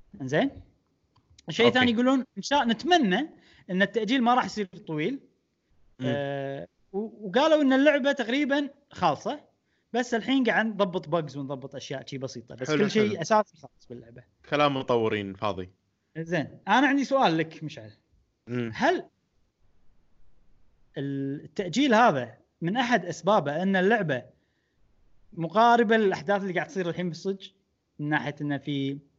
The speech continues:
Speaker 1: لعبة فيها فيروس ووباء قاعد ينتشر بالعالم.
Speaker 2: آه، ما أتوقع.
Speaker 1: شي.
Speaker 2: كارز نتيفل يعني، أم.
Speaker 1: يابانيين.
Speaker 2: ما يهمهم؟
Speaker 1: يابا-، اليابانيين ما يهمهم.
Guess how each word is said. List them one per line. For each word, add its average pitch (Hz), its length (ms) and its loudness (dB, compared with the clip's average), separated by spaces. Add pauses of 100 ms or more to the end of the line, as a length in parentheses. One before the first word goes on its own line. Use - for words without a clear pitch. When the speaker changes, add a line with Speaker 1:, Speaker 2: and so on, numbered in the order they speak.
Speaker 1:
لعبة 139 260 0
فيها 143 220 2
فيروس 143 680 0
ووباء 131 480 -2
قاعد 147 140 -2
ينتشر 131 320 -8
بالعالم. 123 600 -2 (480)
Speaker 2:
آه، 180 40 -18
ما 269 220 -14
أتوقع. 110 500 -6
Speaker 1:
شي. 165 120 -14
Speaker 2:
كارز 156 420 2
نتيفل 101 460 0
يعني، 92 480 -6
أم. 190 380 -6 (500)
Speaker 1:
يابانيين. 254 600 6 (1600)
Speaker 2:
ما 139 160 6
يهمهم؟ 143 360 4
Speaker 1:
يابا-، - 380 -18
اليابانيين 254 340 2
ما 233 100 2
يهمهم. 127 320 -4